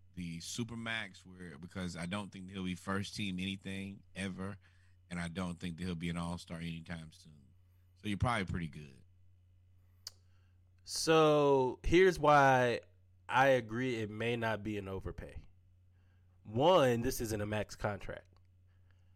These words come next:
Speaker 2: Two, you just paid Zion an exorbitant amount of money.
Speaker 1: Hey,
Speaker 2: So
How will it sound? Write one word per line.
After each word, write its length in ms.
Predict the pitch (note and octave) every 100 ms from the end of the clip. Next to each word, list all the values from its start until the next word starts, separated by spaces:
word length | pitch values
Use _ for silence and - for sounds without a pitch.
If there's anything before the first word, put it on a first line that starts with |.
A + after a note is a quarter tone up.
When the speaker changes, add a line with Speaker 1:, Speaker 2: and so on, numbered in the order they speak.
| _ _ _ _ _ -
Speaker 2:
Two, 880 | - A3 A#3+ E3+ C3 B2 B2 D3+ - - - - - _ _ _ _ - -
you 240 | B2+ G#3
just 240 | G3 B2 -
paid 280 | C3+ A#2+
Zion 800 | G2+ A#2 D#3+ C3 G#2 F#2+ F2+ F2 - - - -
an 100 | A2
exorbitant 640 | F#2+ F#2+ C#3+ G3 B2 A2
amount 220 | F#2 F#2 F2
of 80 |
money. 240 | E2+ - - _ _ _ _ _ _ _ _ _ _ _ -
Speaker 1:
Hey, 180 | C#3 F#2+
Speaker 2:
So 300 | D3 C#3